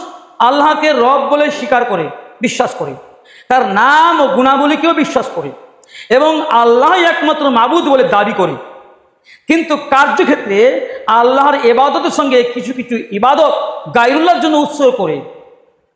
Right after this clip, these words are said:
যেমন মৃত ব্যক্তি, জিন, মূর্তি, তারকারাজি, গাছপালা, নদ নদী,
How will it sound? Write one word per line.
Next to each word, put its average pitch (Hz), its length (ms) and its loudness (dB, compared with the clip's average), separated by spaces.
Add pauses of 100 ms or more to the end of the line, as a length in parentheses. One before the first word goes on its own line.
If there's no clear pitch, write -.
(100)
যেমন 302 300 2 (520)
মৃত 294 180 2
ব্যক্তি, 285 380 0 (520)
জিন, 208 500 -2 (280)
মূর্তি, 233 460 -2 (220)
তারকারাজি, 262 580 0 (260)
গাছপালা, 247 480 2 (260)
নদ 277 180 2
নদী, 240 340 0